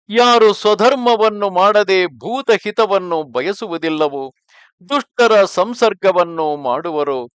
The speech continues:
ನಿರ್ದುಷ್ಟಗಳಾದ ವೇದ, ಶಾಸ್ತ್ರ, ಪುರಾಣ, ಇತಿಹಾಸಗಳಲ್ಲಿ ದ್ವೇಷಿಗಳು, ಸತ್ಸಂಗವಿಲ್ಲದಿರುವವರು, ತಾವೇ ತಾವೆಂಬ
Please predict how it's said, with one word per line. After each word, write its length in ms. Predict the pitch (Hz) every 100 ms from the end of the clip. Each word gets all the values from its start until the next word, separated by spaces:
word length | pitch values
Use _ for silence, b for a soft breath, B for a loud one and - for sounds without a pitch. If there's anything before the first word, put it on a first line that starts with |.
| b b b
ನಿರ್ದುಷ್ಟಗಳಾದ 1120 | 190 269 233 196 262 - 254 226 226 220 214 208
ವೇದ, 800 | 202 190 156 220 262 208 214 190
ಶಾಸ್ತ್ರ, 640 | - 180 220 - - 196
ಪುರಾಣ, 560 | 180 - 202 233 202 180 -
ಇತಿಹಾಸಗಳಲ್ಲಿ 1040 | 165 220 220 226 254 233 196 190 185 170 160
ದ್ವೇಷಿಗಳು, 920 | 123 127 175 233 247 165 165 147 135 _ _ b b b
ಸತ್ಸಂಗವಿಲ್ಲದಿರುವವರು, 2000 | - 269 - - 240 226 214 202 160 202 247 214 180 185 165 160 156 147 139 131 _ _ _ -
ತಾವೇ 580 | 240 269 277 262 254 240
ತಾವೆಂಬ 680 | - 208 240 220 208 196